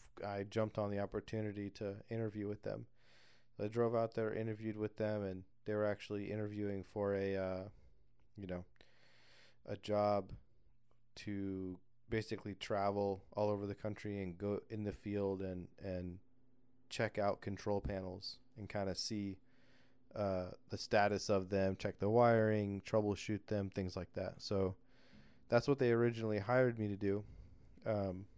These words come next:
but pretty quickly after the first project I worked on, which was a really big, um, building for, uh, for U P S, um, they kinda saw that I,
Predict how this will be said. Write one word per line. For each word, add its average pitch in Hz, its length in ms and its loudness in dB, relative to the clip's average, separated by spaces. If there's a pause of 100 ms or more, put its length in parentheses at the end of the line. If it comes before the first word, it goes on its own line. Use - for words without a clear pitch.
(420)
but 101 300 0 (680)
pretty 113 220 2
quickly 113 640 0
after 107 300 -2
the 98 100 -6
first - 340 0
project 104 420 2
I 104 100 -2
worked 107 300 0
on, 107 280 -2 (840)
which 110 160 -8
was 104 140 -4
a 101 60 0
really 104 320 0
big, 101 440 0
um, 98 420 -2 (540)
building 104 400 2
for, 95 360 0
uh, 92 160 -2
for - 180 -4
U 98 140 -2
P 101 180 -4
S, - 340 -6 (1040)
um, 95 480 -6 (840)
they 101 140 2
kinda 104 280 2
saw 107 340 6
that 101 200 4
I, 98 300 2